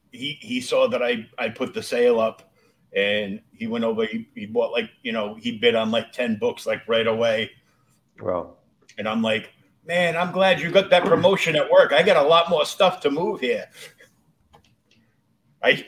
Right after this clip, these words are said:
Speaker 1: I sell, I sell my, the books that I had and, you know, that I've read and, and have enjoyed in the past. And I'm, like, really not interested in them anymore. And
Speaker 2: Mm-hmm.
Speaker 1: I'm basically trading them.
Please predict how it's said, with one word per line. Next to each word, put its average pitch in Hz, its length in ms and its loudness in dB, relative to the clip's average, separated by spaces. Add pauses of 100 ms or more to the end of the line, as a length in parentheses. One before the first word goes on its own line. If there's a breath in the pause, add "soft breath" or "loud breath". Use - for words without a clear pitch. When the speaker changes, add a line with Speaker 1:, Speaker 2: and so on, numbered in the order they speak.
Speaker 1:
I 156 120 4
sell, 175 600 6
I 147 160 -2
sell 170 280 2
my, 160 340 0 (380)
the 131 80 -2
books 147 300 -2
that 151 100 -2
I 143 160 0
had 156 400 2
and, 135 340 -2 (440)
you 120 140 -4
know, 123 180 0
that 120 160 2
I've 120 240 -2
read 135 300 4
and, 117 400 -4
and 117 240 -4 (180)
have 123 240 -4
enjoyed 120 440 -4
in 127 80 -4
the 123 80 -2
past. 131 500 -8
And 110 160 -12 (340)
I'm, 120 140 -2
like, 117 300 -2 (380)
really 123 260 -4
not 120 220 -2
interested 131 520 -2
in 135 120 -6
them - 20 -4 (100)
anymore. 135 400 -2 (600)
And 107 60 4 (240)
Speaker 2:
Mm-hmm. - 40 -14 (640)
Speaker 1:
I'm 135 160 0
basically 180 520 0
trading 170 560 2
them. 117 400 2